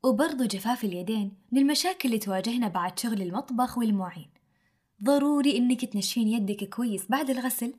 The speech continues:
عشان تتجنبين هالمشكلة. وغير احتياجنا للمنشفة في حمل الأطباق الساخنة ولمسح وتنظيف الرفوف في المطبخ.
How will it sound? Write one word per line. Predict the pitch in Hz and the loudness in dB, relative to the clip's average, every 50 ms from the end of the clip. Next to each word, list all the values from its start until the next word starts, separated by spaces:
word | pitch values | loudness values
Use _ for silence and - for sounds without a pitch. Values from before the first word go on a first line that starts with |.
| _ _ _ _ _ _ _ - | _ _ _ _ _ _ _ -2
عشان | 262 - 370 392 | 0 0 0 0
تتجنبين | 359 320 226 208 226 220 208 202 202 196 254 277 | 2 2 2 2 2 2 2 2 2 2 2 0
هالمشكلة. | 240 202 180 160 151 - - - 165 160 160 - _ _ _ _ _ _ _ _ _ _ _ _ _ | 0 -2 -6 -6 -10 -12 -14 -14 -18 -20 -20 -20 _ _ _ _ _ _ _ _ _ _ _ _ _
وغير | 220 277 285 311 349 349 320 | 2 2 4 4 2 2 0
احتياجنا | 294 - - - 226 220 240 220 214 202 | 0 -2 -2 0 2 2 4 4 2 0
للمنشفة | 180 175 175 202 247 247 233 - 226 208 233 233 | 0 -2 0 0 0 0 0 -2 -4 -2 -4 -4
في | 214 262 269 | -2 -2 -2
حمل | - - 311 294 262 | -2 0 0 0 0
الأطباق | 226 - - 185 175 180 208 196 196 | 0 0 -2 -4 -2 -4 -4 -4 -4
الساخنة | 190 - - - 247 269 269 - 240 233 226 220 220 - _ _ _ _ _ | -4 -4 -2 0 -2 -2 -2 -2 -2 -2 -2 -2 -4 -8 _ _ _ _ _
ولمسح | 240 262 269 277 262 294 320 - - 277 | 2 4 4 6 4 4 2 2 0 0
وتنظيف | 262 254 208 185 175 208 233 220 214 202 | -2 -2 -2 -2 0 -2 -2 -2 -2 -6
الرفوف | 185 185 185 170 - 240 254 254 - | -8 -8 -8 -6 -4 -4 -4 -4 -4
في | - 226 | -6 -8
المطبخ. | 196 160 151 - - - - - - - | -8 -8 -10 -14 -16 -20 -20 -20 -20 -20